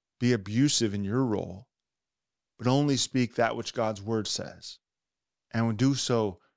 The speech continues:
with the utmost respect for your hearers and for those who are serving alongside of you.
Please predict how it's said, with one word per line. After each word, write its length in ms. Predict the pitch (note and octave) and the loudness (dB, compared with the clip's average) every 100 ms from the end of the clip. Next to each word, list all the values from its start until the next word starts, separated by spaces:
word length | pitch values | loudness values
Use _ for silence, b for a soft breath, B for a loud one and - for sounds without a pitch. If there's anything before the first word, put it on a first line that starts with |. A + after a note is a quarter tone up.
| _ _ _ _ | _ _ _ _
with 240 | A#2 B2 - b b | 0 0 0 b b
the 140 | A#2 B2+ - | -6 0 2
utmost 480 | D#3 D#3+ B2+ A2+ | 2 2 -2 0
respect 500 | A#2 G#2+ - D#3 D3+ | -2 -2 2 2 0
for 200 | - A#2+ | -2 0
your 180 | A2+ A2 | 2 0
hearers 560 | G#2 D3+ D3 F#2+ E2+ - | 4 4 4 0 -6 -10
and 100 | G#2 | -8
for 160 | - | -4
those 320 | A2+ A#2+ C3+ A#2+ | 2 4 4 2
who 120 | A#2+ | -2
are 80 | G#2+ | 0
serving 440 | - D#3 D#3+ C3+ | 0 2 4 2
alongside 640 | A#2 A2 G#2+ - C#3+ E3+ C#3+ | 2 0 0 -4 -2 -2 -2
of 200 | F#2 F2 | -2 -10
you. 180 | E2+ | -20